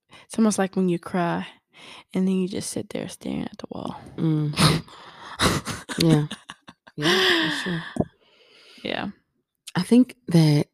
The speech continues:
Speaker 2: you're able to sit in that type of emotion longer than me, though. I have to get up.
Speaker 1: Yeah.
Speaker 2: Like, I, it's, it's very hard for me to sit.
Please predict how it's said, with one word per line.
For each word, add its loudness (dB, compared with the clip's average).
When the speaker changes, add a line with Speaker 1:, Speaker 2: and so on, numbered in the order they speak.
Speaker 2:
you're 4
able 4
to 0
sit 0
in 0
that -4
type -4
of -8
emotion -6
longer -2
than -4
me, -4
though. -10
I 0
have 2
to -8
get -10
up. -8
Speaker 1:
Yeah. -4
Speaker 2:
Like, 2
I, 4
it's, 4
it's 0
very -2
hard -4
for -8
me -4
to -12
sit. -18